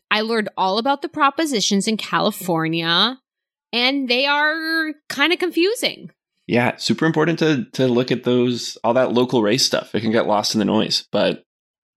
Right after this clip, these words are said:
Speaker 2: yeah.
Speaker 1: Yeah, I think if you wanna vote at home, and I think you do, if you're listening to this podcast, I feel like you're someone who votes. Just go to vote dot org,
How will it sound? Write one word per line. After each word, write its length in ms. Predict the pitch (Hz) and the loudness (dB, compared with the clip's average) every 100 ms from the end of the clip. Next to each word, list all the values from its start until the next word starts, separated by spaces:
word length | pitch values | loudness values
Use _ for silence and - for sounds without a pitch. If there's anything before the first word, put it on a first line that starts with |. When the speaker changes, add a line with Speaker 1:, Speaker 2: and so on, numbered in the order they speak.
| - - | -20 -2
Speaker 2:
yeah. 280 | 107 127 - _ _ _ _ _ _ _ _ _ _ _ _ | 0 0 -2 _ _ _ _ _ _ _ _ _ _ _ _
Speaker 1:
Yeah, 440 | 208 262 427 453 - 226 | -2 0 2 0 0 0
I 160 | 285 | 0
think 300 | 269 311 311 | 0 -2 0
if 120 | 294 | -2
you 240 | 233 254 330 | 0 -2 2
wanna 280 | 320 240 185 | 0 0 0
vote 280 | 185 180 190 | 0 0 -2
at 120 | 175 | -4
home, 760 | 180 277 226 190 190 226 233 - _ _ | 0 0 2 0 -2 -4 -8 -14 _ _
and 120 | 233 254 | -2 0
I 60 | |
think 300 | 262 415 - | 0 0 2
you 120 | 359 285 | 0 0
do, 340 | 214 170 - | 0 -2 -6
if 100 | 208 | -4
you're 160 | 302 330 | -2 0
listening 400 | 440 440 440 403 | 0 0 -2 0
to 100 | 302 | -2
this 200 | 247 226 | -4 -4
podcast, 500 | - 175 165 180 - | 2 2 2 -4 -4
I 60 | 185 | -4
feel 220 | - 285 | -2 2
like 180 | 285 - | 2 0
you're 380 | 233 220 214 202 _ - | -2 -2 -4 -8 _ -6
someone 360 | - 233 220 | 0 2 2
who 180 | 196 202 | -2 -2
votes. 380 | 175 160 160 - | -2 -2 -2 -4
Just 160 | 233 269 | -4 -2
go 80 | |
to 80 | 269 | -2
vote 300 | 202 214 247 | -2 -4 0
dot 220 | 339 339 320 - | 2 2 0 -4
org, 540 | 208 185 214 269 269 | -2 0 0 -4 -8